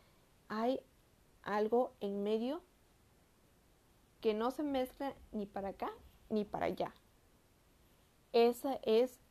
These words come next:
el amoral. ¿Qué es el amoral?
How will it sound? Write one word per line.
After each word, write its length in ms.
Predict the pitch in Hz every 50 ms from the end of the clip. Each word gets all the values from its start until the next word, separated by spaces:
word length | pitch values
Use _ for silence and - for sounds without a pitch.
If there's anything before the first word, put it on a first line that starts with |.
| _ - _ _ _ _ _ _ _ _ _ - - - -
el 300 | 226 233 262 294 302 - - - _ _ - - - -
amoral. 800 | - - 208 196 185 185 185 180 180 185 208 202 190 160 110 - - - - _ _ - _ - - _ _ - - _ _
¿Qué 120 | - - 311
es 120 | 311 -
el 120 | 349 339 311
amoral? 560 | 285 240 196 - - - 202 214 208 -